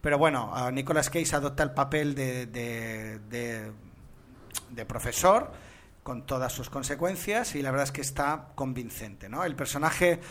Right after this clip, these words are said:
del, eh, del chico, eh, recae en Jail Baruchel, que yo no lo conocía, y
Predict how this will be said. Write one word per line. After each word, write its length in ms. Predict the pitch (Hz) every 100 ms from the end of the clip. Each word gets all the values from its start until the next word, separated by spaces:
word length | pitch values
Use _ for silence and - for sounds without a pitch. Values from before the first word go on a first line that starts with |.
| - -
del, 720 | - 131 151 151 147 143 139 135
eh, 220 | 131 127
del 260 | 113 190 -
chico, 600 | 160 165 170 160 156 113 117
eh, 320 | 110 - 120
recae 420 | 120 123 143 147
en 140 | 143 135
Jail 460 | 151 151 143 131
Baruchel, 600 | - 160 156 - - 165 208 -
que 140 | 117
yo 80 | 123
no 100 | 127
lo 120 | 123
conocía, 600 | 123 117 - 165 160 180
y 280 | 139 107 104